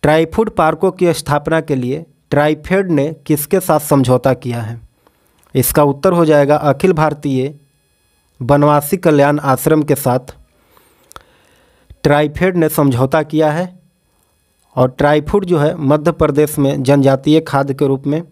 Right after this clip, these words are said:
जाना जाता है। अगला है कि चार जनवरी दो हज़ार इक्कीस को चर्चा में रहे भावीना पटेल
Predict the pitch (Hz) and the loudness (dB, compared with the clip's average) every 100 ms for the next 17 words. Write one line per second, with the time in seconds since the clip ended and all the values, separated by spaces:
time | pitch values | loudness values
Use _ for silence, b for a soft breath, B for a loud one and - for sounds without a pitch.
0 | _ - 123 123 131 131 131 147 156 156 | _ -8 -2 0 2 0 -2 -4 -6 -12
1 | B B B B B 147 185 190 185 180 | B B B B B 0 2 0 -2 0
2 | 160 170 175 170 170 156 156 156 147 139 | 0 2 2 2 2 2 2 2 2 2
3 | 143 139 - 147 131 120 147 139 135 135 | 0 0 -2 2 0 2 2 2 2 0
4 | 156 - _ _ _ _ _ _ _ 123 | -4 -12 _ _ _ _ _ _ _ -4
5 | 131 147 151 170 180 180 139 127 117 | 0 0 0 0 -2 -2 -4 -4 -6